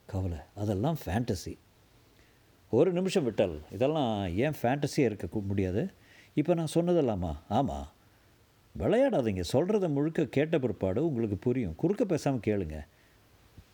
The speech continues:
அப்ப என் பிரச்சனை என்ன? என் ஊழியர்கள் ஏன் இந்த மாதிரி நடந்துக்கிறாங்கன்னு. ஐம்பது பேருக்கும் பைத்தியமா? இருக்க முடியாது. வேணும்னே செய்றாங்களா? எதுக்கு? என் கோபம் அவர்களுக்கு தெரியாதா? அத்தனை பேரையும் டிஸ்மிஸ் பண்ணிட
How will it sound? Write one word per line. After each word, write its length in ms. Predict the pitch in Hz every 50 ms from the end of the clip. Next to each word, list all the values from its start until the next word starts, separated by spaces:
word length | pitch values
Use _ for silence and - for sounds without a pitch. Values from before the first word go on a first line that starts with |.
| _ _ - - - - - - - - - - - - - - - - - - - - - _ - -
அப்ப 240 | - 110 - - 113
என் 180 | 107 107 98
பிரச்சனை 460 | - - 131 135 - - 202 175 143 101
என்ன? 340 | 107 107 104 104 98 98 - - - - - _ _ _ _ _
என் 200 | - 117 123 139
ஊழியர்கள் 640 | 131 117 135 185 214 214 196 165 147 135 127 143 143
ஏன் 200 | 120 120 127 143
இந்த 180 | 147 123 113 113
மாதிரி 280 | 107 110 113 120 127
நடந்துக்கிறாங்கன்னு. 920 | 135 113 98 101 110 117 107 - 107 98 90 85 85 98 107 98 71 67 - - - - - - - - - _ - - _ _ _
ஐம்பது 380 | - 123 160 196 240 247 226
பேருக்கும் 300 | 185 175 175 175 165 165
பைத்தியமா? 460 | 135 131 123 120 - 117 98 92 90 82 - - -
இருக்க 240 | - 120 127 123 127
முடியாது. 360 | 107 92 87 85 76 76 78 - - _ _ _ - 113
வேணும்னே 380 | 120 151 185 190 175 170 175 -
செய்றாங்களா? 500 | - 120 110 107 101 90 90 95 92 85 - - - _ _ -
எதுக்கு? 520 | 131 143 147 165 - - 110 107 107 - - - _ _ _ _ - - - _ _ _ _ _ _ _ _ _ _ -
என் 200 | 135 160 165 139
கோபம் 400 | - 151 160 180 180 185 175 151
அவர்களுக்கு 380 | 139 139 139 135 139 131 113
தெரியாதா? 500 | - 113 107 117 117 101 87 87 85 - -
அத்தனை 340 | - 117 - - 180 175 165
பேரையும் 340 | 143 143 143 156 156 123 95
டிஸ்மிஸ் 380 | 127 139 - - 180 - -
பண்ணிட 240 | - 127 110 101 98